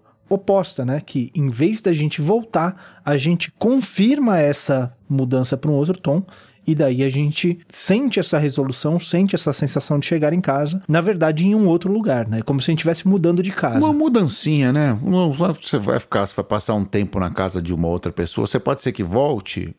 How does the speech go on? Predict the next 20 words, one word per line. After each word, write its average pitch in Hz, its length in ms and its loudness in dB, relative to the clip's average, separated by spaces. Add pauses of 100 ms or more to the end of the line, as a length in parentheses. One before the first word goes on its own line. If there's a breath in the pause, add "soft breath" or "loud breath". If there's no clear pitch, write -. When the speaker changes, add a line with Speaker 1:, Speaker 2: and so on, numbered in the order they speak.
Speaker 2:
pode 170 220 -6
ser 139 140 -4
que 107 120 -8
volte, 85 480 -4
pode - 280 -4
ser - 120 -4
que - 60 -12
você 95 180 -4
não 92 180 0
volte, 101 380 -2
pode 110 240 -6
ser 110 100 -4
que - 80 -18
você 98 220 -4
não 90 120 0
volte, 82 280 -4
termine 92 420 0
por 87 180 -4
lá 82 160 0
mesmo. 85 480 -2